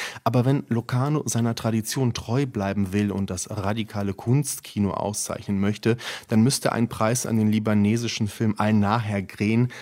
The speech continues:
Da geht es um einen Mann und eine Frau, die verstecken sich im Wald vor Düsenjägern. So genau wissen wir gar nicht, was das bedeutet. Es ist wieder Krieg im Libanon, ein Land im Ausnahmezustand. Und diese beiden, der Mann und die Frau, die ver-, zu-, ziehen sich zurück in ein inneres Exil, auch ein äußeres Exil. Und diese Entrücktheit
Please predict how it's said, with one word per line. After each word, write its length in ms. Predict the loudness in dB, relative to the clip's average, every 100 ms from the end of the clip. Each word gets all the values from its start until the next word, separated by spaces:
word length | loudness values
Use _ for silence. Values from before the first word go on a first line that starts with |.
| -12
Da 80 | -8
geht 180 | -2 -2
es 140 | 0
um 100 | 0
einen 180 | 2 2
Mann 220 | 2 2
und 160 | 2 0
eine 140 | -2
Frau, 280 | -4 -2 -2
die 60 | -2
verstecken 580 | -2 -4 -4 -4 0 0
sich 180 | 0 -2
im 160 | -2
Wald 180 | -2 -4
vor 160 | -4 -6
Düsenjägern. 800 | 0 0 0 0 -2 -2 -4
So 120 | -8 -6
genau 300 | -4 -2 -2
wissen 240 | -2 -2
wir 60 | -2
gar 180 | -4
nicht, 160 | -4 -4
was 140 | -6
das 120 | -8 -6
bedeutet. 520 | -2 0 0 0 -4
Es 100 | -4
ist 60 |
wieder 160 | -2 -4
Krieg 420 | -6 -4 -2 0
im 140 | 0 0
Libanon, 460 | 0 -2 0 -2 -4 -14 -2
ein 160 | 2
Land 260 | 4 2 0
im 60 | -2
Ausnahmezustand. 1200 | -2 -4 -2 -4 -2 -4 -4 -4 -2 0 -2 -2 -12 -10
Und 140 | -6 -4
diese 160 | -2
beiden, 380 | 0 0 0 0
der 80 | 2
Mann 240 | 2 2
und 160 | 0 -4
die 60 | -8
Frau, 420 | -8 -4 -2 -2
die 140 | -4
ver-, 180 | -6 -8 -8 _
zu-, 240 | -8 -6 -4
ziehen 360 | -2 -2 0
sich 200 | -2 -4
zurück 260 | -2 0 0
in 160 | 0
ein 40 | 0
inneres 480 | 2 2 2 -2 -6
Exil, 420 | -6 -4 -2 -2
auch 120 | -2
ein 100 | 0
äußeres 520 | 2 0 0 -4 -6
Exil. 460 | -8 -8 -4 -2 0
Und 80 | -2
diese 180 | -2
Entrücktheit 640 | -2 0 0 0 0 0